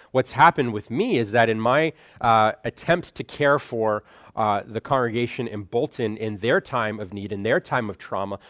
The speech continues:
that's actually turned into a traumatic experience for me as well.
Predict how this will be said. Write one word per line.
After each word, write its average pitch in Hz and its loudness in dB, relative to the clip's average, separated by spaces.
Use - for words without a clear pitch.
that's 131 4
actually 120 0
turned 139 -2
into 123 -6
a - -6
traumatic 113 -2
experience 107 -8
for - -6
me 104 -6
as 92 -8
well. 104 0